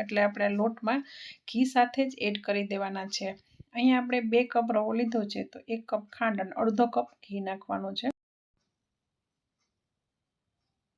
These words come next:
તો હવે એને આપણે મિક્સ કરી લઈશું અને હજુ આપણે, અ, રવાના લાડુમાં બાઇન્ડિંગ માટે કશું જ નથી નાખ્યું. તો હવે આપણે બાઇન્ડિંગ, અ, માટે અહીંયા આપણે બે ચમચી ચણાનો લોટ લેવાનો છે.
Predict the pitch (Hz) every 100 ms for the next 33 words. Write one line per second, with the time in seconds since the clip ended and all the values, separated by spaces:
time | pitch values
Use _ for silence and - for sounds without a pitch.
0 | _ _ _ _ _ _ _ _ _ _
1 | 226 214 226 226 190 190 196 262 294 -
2 | - 208 208 208 - 202 196 202 202 202
3 | - - _ - - - - - 214 208
4 | 220 233 254 240 240 240 240 233 214 214
5 | 214 214 208 226 220 214 208 208 202 208
6 | 208 202 220 240 220 202 208 202 190 208
7 | 190 190 202 202 190 196 - 202 202 _
8 | _ 196 190 220 208 190 208 220 190 196
9 | 202 196 202 202 - 202 202 202 202 202
10 | 202 202 202 208 202 202 202 208 277 262
11 | 233 226 294 - 196 190 196 190 190 196
12 | 196 196 196 202 262